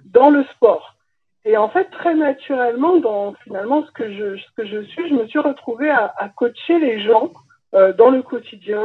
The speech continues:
euh, à parler d'une manière, à être un petit peu, ouais, comme l'entraîneur d'athlétisme qui,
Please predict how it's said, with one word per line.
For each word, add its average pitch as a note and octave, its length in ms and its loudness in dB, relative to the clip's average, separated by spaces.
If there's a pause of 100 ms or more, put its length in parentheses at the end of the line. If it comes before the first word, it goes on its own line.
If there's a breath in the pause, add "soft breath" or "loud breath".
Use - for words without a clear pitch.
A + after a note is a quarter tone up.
(280)
euh, F3 160 4 (260 loud breath)
à - 120 -6
parler A#3+ 560 2
d'une G#3+ 220 -12
manière, A#3 440 0
à F#3 340 -2
être G#3+ 280 -4
un G#3+ 120 -4
petit G#3 140 -18
peu, C#4+ 160 -2
ouais, D#4 220 2
comme D#4+ 240 2
l'entraîneur B3+ 500 0
d'athlétisme A#3 680 -2
qui, A3 200 -18